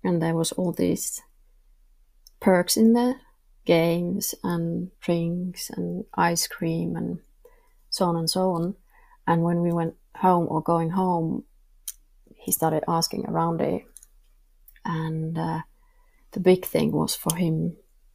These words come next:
what he then said, like, "And you get paid being in there?" Because he <laughs> thought it was amazing already, already getting those things plus money.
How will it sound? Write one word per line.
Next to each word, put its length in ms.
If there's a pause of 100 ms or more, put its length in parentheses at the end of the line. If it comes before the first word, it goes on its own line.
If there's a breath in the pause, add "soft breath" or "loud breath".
(180)
what 200
he 60
then 200
said, 280
like, 320 (720)
"And 200
you 200
get 260 (260)
paid 680 (480)
being 400
in 160
there?" 280 (520)
Because 260
he 120
<laughs> 60
thought 300
it 80
was 160
amazing 580 (460 loud breath)
already, 540 (320)
already 320
getting 560 (520 soft breath)
those 240
things 560 (280)
plus 420
money. 540